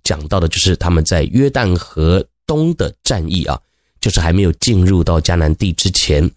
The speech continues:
在旷野啊，他们所打的仗啊。好，我们就一节一节来看啊。十二章的第一节那边说，以色列人在约旦河外向日出之地击杀二王，得他们的地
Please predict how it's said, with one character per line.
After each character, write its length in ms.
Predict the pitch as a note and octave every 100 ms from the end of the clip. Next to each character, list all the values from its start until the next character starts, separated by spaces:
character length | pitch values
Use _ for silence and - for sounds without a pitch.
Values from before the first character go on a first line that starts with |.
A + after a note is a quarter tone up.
| - - _ _
在 120 | - G2+
旷 240 | - C#3
野 120 | E2+
啊， 160 | G1+ G1+
他 100 | -
们 140 | F2
所 180 | D#2+ E2
打 200 | D#2+ -
的 80 | -
仗 200 | - G2+ -
啊。 140 | - _ - - _ _ _
好， 180 | A#2
我 100 | -
们 160 | A2+ A2+
就 200 | A#2 B2
一 100 | -
节 140 | -
一 40 | G#2
节 120 | -
来 100 | E2
看 180 | - G#2+
啊。 200 | - D#2+
十 160 | - F#2+
二 160 | A2+
章 240 | G#2+ G2+ G2+
的 160 | F#2
第 140 | D#2+ A2
一 160 | A#2
节 180 | A2+ F2
那 80 | F2
边 140 | G2+
说， 260 | G2 B2+ C3+ _ _ _ _ _ -
以 160 | A#2+ A2
色 160 | F#3
列 120 | E3+
人 220 | C#3+ G#2 A#2
在 220 | C3 G#2
约 180 | G#2 C#3
旦 160 | C#3
河 240 | A2 - F2
外 240 | A2+ F#2
向 260 | - G#2 F2+
日 180 | C#3 A#2
出 240 | - B2
之 200 | - B2+
地 300 | B2+ A2+ - -
击 240 | E2 F2
杀 260 | - G#2+ G2+ -
二 220 | A#2 E2+
王， 360 | D2+ C#2 D2+ - _
得 200 | F2+ F2
他 180 | G2 G#2+
们 120 | G2+
的 80 | F2
地 240 | E2+ -